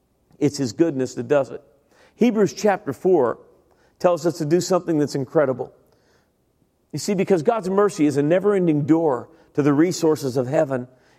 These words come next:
in Hebrews four sixteen, he said, "Let us therefore come boldly to the throne of grace that we may obtain mercy and find grace to help us in a time of need." He said,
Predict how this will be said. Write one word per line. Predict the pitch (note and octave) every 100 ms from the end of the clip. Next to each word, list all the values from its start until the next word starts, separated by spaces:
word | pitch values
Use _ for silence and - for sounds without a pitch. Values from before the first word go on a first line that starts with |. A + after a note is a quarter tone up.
| _
in | C3
Hebrews | G3+ F#3 -
four | F3 F3+
sixteen, | F#3 F3 - G3+ F3+
he |
said, | D#3+ D#3+ C#3+ - _ _
"Let | - G3 B3+
us | C4 -
therefore | G#3 G#3 G3+
come | F#3+ G3+ F3+ C#3
boldly | A2 G3 B3 D#3 C3 C3+ D3 - _ _
to | E3+
the | C#3+
throne | - F3+ G3
of | F3+ B2+
grace | E3 F#3+ F3+ -
that | D3+
we | E3
may | E3 G3
obtain | G3 - F3 F3+
mercy | G3 A#3+ - C3 A#2+ _ _ _ _ _ _ _ _
and | C#3+
find | E3+ G3 G3 D3
grace | F#3 G3 -
to | F3+
help | G3 F3+
us | D#3 -
in | D#3
a |
time | D3+ D3 D3+ C#3+
of | C3+
need." | D3+ D#3+ C#3+ - _ _ _ _ _ _ _ _ _ _ _ _ _
He | -
said, | D#3 F3+